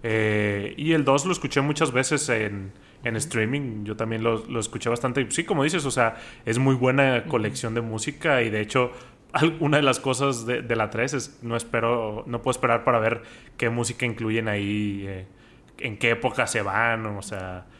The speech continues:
Speaker 1: a lo
Speaker 2: Ujú.
Speaker 1: mejor como Peter ya fue a la Tierra, a ver si tiene como
Speaker 2: Ujú.
Speaker 1: más influencias de música más moderna o,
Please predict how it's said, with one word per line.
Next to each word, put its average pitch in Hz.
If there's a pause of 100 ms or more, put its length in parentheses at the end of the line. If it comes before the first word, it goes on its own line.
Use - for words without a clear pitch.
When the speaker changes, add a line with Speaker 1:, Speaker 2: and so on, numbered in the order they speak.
(220)
Speaker 1:
a -
lo 98
Speaker 2:
Ujú. 98
Speaker 1:
mejor 104
como 117
Peter 107
ya 104
fue 110
a 110
la 113
Tierra, 107 (300)
a 107
ver 98
si 110
tiene 110
como 113
Speaker 2:
Ujú. 98
Speaker 1:
más 107
influencias 110 (240)
de 113
música 107
más 110
moderna 113
o, 98